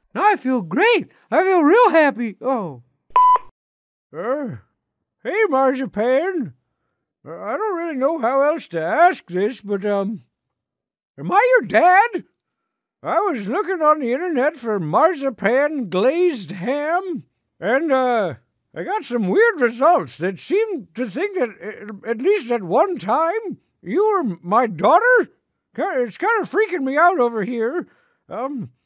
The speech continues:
Speaker 2: I wish I could take, like, a, a D N A test, but I've had my D N A surgically replaced with M S G. Um, if you could shed any light on this, um, I, I mean, I get, uh,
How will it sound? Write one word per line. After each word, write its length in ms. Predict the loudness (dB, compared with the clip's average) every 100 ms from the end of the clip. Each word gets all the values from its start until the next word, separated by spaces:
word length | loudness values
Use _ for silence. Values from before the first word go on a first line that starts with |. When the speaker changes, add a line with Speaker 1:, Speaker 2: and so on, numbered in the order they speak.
| _ _ -12
Speaker 2:
I 300 | -8 -4 -2
wish 300 | 0 -2 0
I 140 | 0
could 240 | 0 -6
take, 300 | -2 -2 -2
like, 260 | 0 -2 -2
a, 340 | -2 -4 -4
a 40 | -8
D 240 | -4 0 0
N 120 | 2
A 240 | 2 2 0
test, 440 | 0 2 2 -2 -2
but 280 | 0 0 -6 _ _ -6
I've 240 | -4 -4
had 280 | 0 0 0
my 280 | 0 0 0
D 280 | -2 -2 0
N 180 | 0
A 180 | -2 -2
surgically 640 | -4 -4 -2 -2 -4 -6 -6
replaced 600 | -4 -4 -2 0 0 -2
with 280 | -8 -8 -8
M 200 | -2 0
S 220 | 0 -4 -6
G. 720 | -4 -2 -2 -2 -4 -6 -14 _ _
Um, 320 | 0 2 2
if 140 | 0 0
you 200 | 0 2
could 140 | 0 -2
shed 380 | -4 0 2 2
any 240 | 0 0
light 260 | 0 2 2
on 220 | 0 0
this, 320 | -2 -4 -6
um, 360 | -4 -4 -6 -10 _ _
I, 180 | -14 -10
I 60 |
mean, 180 | -8 -6
I 100 | -6
get, 240 | -4 -4 -4
uh, 240 | -8 -12